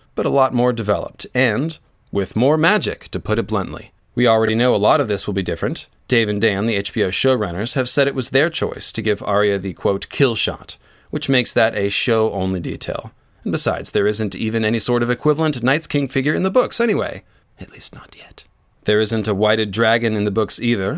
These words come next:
though I think it's in the realm of possibility, as is some sort of Night King figure stepping forward in the books.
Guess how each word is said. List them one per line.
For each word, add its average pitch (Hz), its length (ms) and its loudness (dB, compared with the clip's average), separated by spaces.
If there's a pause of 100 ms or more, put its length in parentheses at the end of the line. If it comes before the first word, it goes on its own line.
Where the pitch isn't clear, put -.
though 147 220 -4
I 131 40 2
think 127 220 -2
it's 120 180 -2
in 127 100 2
the 113 100 2
realm 113 240 2
of 101 100 -4
possibility, 101 760 0
as 107 280 -2
is 104 160 0
some 107 220 0
sort 101 280 2
of 98 140 -2
Night 101 280 0
King 104 240 -2
figure 92 340 -4
stepping 98 400 -2
forward 87 400 0
in 87 60 -6
the 87 60 -4
books. - 480 -6